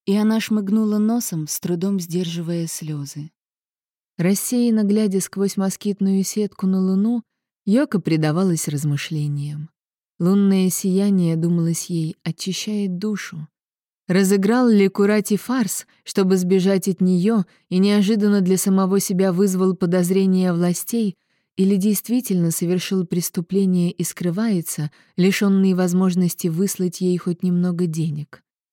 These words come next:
Йоко это ничуть не интересовало.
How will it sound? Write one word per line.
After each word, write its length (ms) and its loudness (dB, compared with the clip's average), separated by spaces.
Йоко 380 -2
это 340 -2
ничуть 440 0
не 160 2
интересовало. 960 -6